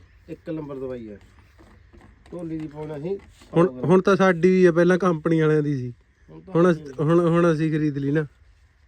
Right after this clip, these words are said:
Speaker 1: ਹੁਣ ਅਸੀਂ ਕੰਪਨੀ ਤੋਂ ਅਸੀਂ ਲੈ ਲਈ।
Speaker 2: ਹਾਂ।
Speaker 1: ਹੁਣ ਸਾਡੀ ਹੈ ਇਹ। ਪਹਿਲਾਂ ਕੰਪਨੀ ਦੀ ਸੀ।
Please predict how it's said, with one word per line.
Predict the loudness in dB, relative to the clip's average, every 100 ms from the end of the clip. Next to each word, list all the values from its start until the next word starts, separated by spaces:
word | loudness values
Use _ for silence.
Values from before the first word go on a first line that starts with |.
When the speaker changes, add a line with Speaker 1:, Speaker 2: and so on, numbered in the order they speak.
| _ _ _ -20
Speaker 1:
ਹੁਣ | -18 -16
ਅਸੀਂ | -14
ਕੰਪਨੀ | -14 -16 -16 -16
ਤੋਂ | -14
ਅਸੀਂ | -14 -16
ਲੈ | -12
ਲਈ। | -10 -12 -16 _ _ -2
Speaker 2:
ਹਾਂ। | 0 0 -2 -8 -14 _ _ -20 -20 -20 _ -20 -20 -20 -20
Speaker 1:
ਹੁਣ | -20
ਸਾਡੀ | -18 -18 -16 -14 -14
ਹੈ |
ਇਹ। | -14 -18 -20 -20 _ -20 -20 _ -20 -20 -20 -20 -20 -20 _ _ -20 _ -20 -20 -20 -20 -20 -20 -20 -20 _ -20 -20 -20 -20 -20 -20 _ -20 -20 -18
ਪਹਿਲਾਂ | -16 -14 -14
ਕੰਪਨੀ | -14 -14 -12 -12
ਦੀ | -14
ਸੀ। | -18